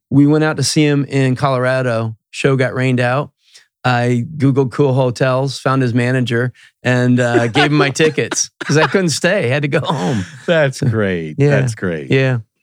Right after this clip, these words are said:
Speaker 2: Good
Speaker 1: Good times.
Speaker 2: thought. And what about, and then we'll break into White Castle brand, a lot of interesting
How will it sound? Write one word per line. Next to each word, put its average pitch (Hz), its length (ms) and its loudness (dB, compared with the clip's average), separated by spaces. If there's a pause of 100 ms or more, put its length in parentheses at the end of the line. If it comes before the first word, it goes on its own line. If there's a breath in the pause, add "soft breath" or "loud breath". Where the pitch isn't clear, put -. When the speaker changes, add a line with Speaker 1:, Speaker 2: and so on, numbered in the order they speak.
(220)
Speaker 2:
Good 120 100 4
Speaker 1:
Good 139 120 2
times. 87 400 0
Speaker 2:
thought. - 80 -20 (720 loud breath)
And 127 180 4
what 165 140 6
about, 147 440 0 (100)
and 117 100 -2
then 120 120 0
we'll 110 80 0
break 104 280 -2
into 92 540 0
White 92 240 -4
Castle 85 300 -6
brand, 85 440 -4
a 92 40 -2
lot 95 180 0
of 85 80 -6
interesting 82 720 -6